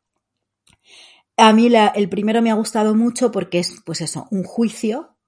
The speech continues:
que son las pelis que a Pilar y a mí nos molan, y entonces que este, que, que hayamos tenido dos tan cerquita nos va bien. Eh, me ha gustado mucho, está muy bien contada, pero claro, para mí eso no es un capítulo de una serie porque son dos horas,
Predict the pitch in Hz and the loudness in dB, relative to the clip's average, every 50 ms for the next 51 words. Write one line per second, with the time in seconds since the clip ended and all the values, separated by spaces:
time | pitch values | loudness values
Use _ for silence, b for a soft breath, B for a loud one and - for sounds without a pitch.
0 | _ _ _ - 160 160 165 170 165 - - 170 170 175 180 - - 202 202 196 | _ _ _ -8 -6 -4 -4 -4 -6 -6 -6 -6 -4 -4 -6 -6 -6 -4 -4 -4
1 | 180 170 - 185 170 - - 185 185 175 185 185 175 170 190 208 202 - 185 - | -4 -4 -4 -4 -6 -4 -6 -6 -4 -2 -2 -2 -2 -2 -2 -4 -4 -4 -8 -8
2 | - 208 175 170 180 165 156 196 190 196 196 196 - - 269 B B B B B | -6 -4 -4 -4 -4 -4 -4 -4 -4 -4 -4 -6 -6 -8 -12 B B B B B
3 | B _ 220 208 185 196 196 220 214 220 - 202 185 - - 180 180 180 - - | B _ -4 -4 -2 -2 -2 -2 -2 -2 -4 -6 -6 -4 -4 -4 -6 -4 -4 -6
4 | 202 208 202 185 - - 185 196 190 220 220 220 - 214 220 220 208 190 190 208 | -6 -4 -2 -4 -4 -2 -2 -2 -2 -2 -4 -4 -6 -6 -4 -4 -4 -4 -2 -2
5 | 220 226 226 226 - 196 180 175 165 185 170 165 170 - 220 214 - 190 170 190 | -2 -2 -2 -2 -4 -4 -4 -4 -4 -6 -6 -6 -8 -10 -8 -6 -6 -6 -6 -8
6 | - b b b b b b b - 214 196 143 220 208 208 202 202 208 226 220 | -12 b b b b b b b -2 -2 0 0 2 4 4 4 4 2 0 -4
7 | 220 233 269 294 - b b b b b b b b _ - 226 208 196 185 185 | -6 -6 -10 -14 -18 b b b b b b b b _ 0 2 2 2 2 0
8 | 190 196 196 196 - 233 214 220 220 214 - 202 - 208 196 202 208 214 208 214 | 0 -2 -2 -4 -6 -4 -4 -4 -4 -4 -6 -6 -6 -4 -4 -2 -4 -4 -4 -4
9 | 208 190 208 214 226 220 202 165 165 165 180 175 180 170 - 175 165 160 156 165 | -6 -4 -2 -2 -2 -2 -2 -4 -4 -4 -4 -6 -6 -6 -6 -6 -4 -4 -4 -4
10 | 175 170 - - 180 175 170 - - 160 160 151 - 160 160 - 160 160 160 160 | -4 -4 -4 -4 -6 -6 -6 -6 -8 -8 -8 -10 -12 -12 -12 -10 -10 -10 -10 -10
11 | 151 - - 139 165 180 175 180 170 - - - 160 160 165 - - 143 - - | -10 -10 -10 -10 -10 -10 -10 -12 -12 -12 -12 -12 -12 -12 -12 -12 -12 -12 -14 -14
12 | - - _ | -16 -20 _